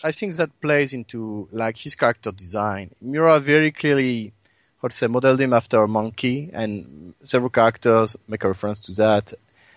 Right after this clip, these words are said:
uh, throughout the, the story. And he really does look physically li-, like a monkey. And I think his behavior is also very clearly related to that, and the fact he's mischievous is also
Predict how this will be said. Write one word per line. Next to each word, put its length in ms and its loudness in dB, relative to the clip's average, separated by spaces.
uh, 140 0
throughout 340 2
the, 200 0
the 100 -6
story. 320 4
And 240 4
he 140 4
really 140 8
does 380 6
look 200 0
physically 440 -4
li-, 220 0
like 180 -4
a 60 -8
monkey. 420 -6
And 160 -2
I 140 6
think 240 -2
his 160 -4
behavior 500 6
is 240 0
also 420 4
very 320 6
clearly 300 4
related 340 0
to 100 -8
that, 300 4
and 200 0
the 220 4
fact 320 2
he's 160 -10
mischievous 680 -4
is 140 0
also 560 4